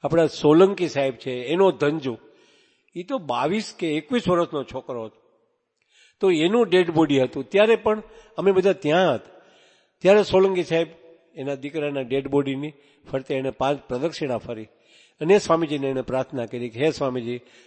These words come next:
આ ધંજુ નાનો હતો, એની જો કાંઈ ભૂલચૂક થઈ ગઈ હોય તો આપ માફ કરજો." તો તમે નહીં રો કકડ, નહીં વાંધા, નહીં વચકા, નહીં ધોખા, નહીં દુઃખ,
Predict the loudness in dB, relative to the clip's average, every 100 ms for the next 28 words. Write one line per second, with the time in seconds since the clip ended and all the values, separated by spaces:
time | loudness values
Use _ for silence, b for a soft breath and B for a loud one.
0 | b -10 -8 -6 0 0 -2 -8 -8 -4
1 | 0 2 2 -4 -20 _ b b b -8
2 | 0 2 4 4 2 -2 0 -2 0 -4
3 | -2 -6 -4 -2 -2 -2 -4 -6 -16 b
4 | b -10 -6 -6 -8 -18 -18 -20 _ _
5 | _ _ _ _ _ _ _ -12 -8 -4
6 | -2 -2 0 2 2 2 4 4 4 -4
7 | -2 -2 0 -2 -6 -4 -2 0 0 -2
8 | -2 -2 -2 -4 -2 0 0 -2 -4 -6
9 | -6 -4 -4 -2 -2 -4 -4 -10 -8 -8
10 | -6 -6 -6 -8